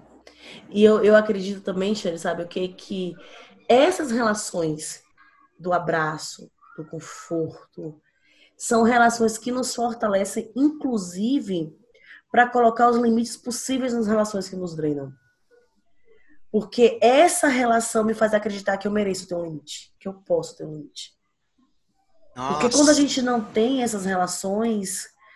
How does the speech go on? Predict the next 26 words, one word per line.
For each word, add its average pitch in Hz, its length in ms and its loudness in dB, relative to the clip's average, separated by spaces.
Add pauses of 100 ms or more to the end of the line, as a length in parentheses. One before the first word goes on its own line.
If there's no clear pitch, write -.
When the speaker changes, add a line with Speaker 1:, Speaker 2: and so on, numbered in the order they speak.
(420)
Speaker 1:
a 226 60 4
gente 233 180 4
aceita 269 240 0
qualquer 254 300 -2
coisa 220 260 0
de 208 80 -6
qualquer 214 300 -2
um, 240 240 -2
porque 226 280 -4
eu 233 160 8
não 247 120 -2
mereço. 254 360 4
Então, 214 280 -2
você 208 160 -4
já 220 80 -2
tá 226 120 2
me 226 80 0
dando 214 260 0
isso. 180 520 -8
Eu 185 120 0
não 190 120 -4
posso 185 400 -6 (340)
questionar 196 560 -2
isso, 156 300 -8
você - 220 -8
sabe? 214 340 4